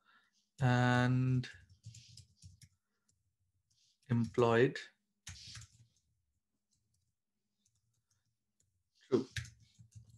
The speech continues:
So that's the json string that I have. Now, as you can see here,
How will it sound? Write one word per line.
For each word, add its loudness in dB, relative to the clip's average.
So -2
that's 10
the 10
json 6
string 0
that 8
I 8
have. 6
Now, 12
as 8
you 4
can 4
see 6
here, 8